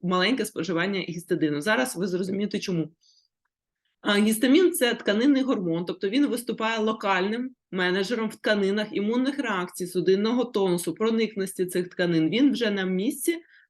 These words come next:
регулює метаболічні процеси, запальні,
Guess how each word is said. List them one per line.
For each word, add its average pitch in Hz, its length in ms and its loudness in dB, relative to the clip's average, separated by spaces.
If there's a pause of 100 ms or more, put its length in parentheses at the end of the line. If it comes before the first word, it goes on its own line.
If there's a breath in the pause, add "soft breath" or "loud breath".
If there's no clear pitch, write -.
регулює 208 580 4
метаболічні 190 680 0
процеси, 220 680 0
запальні, 185 680 0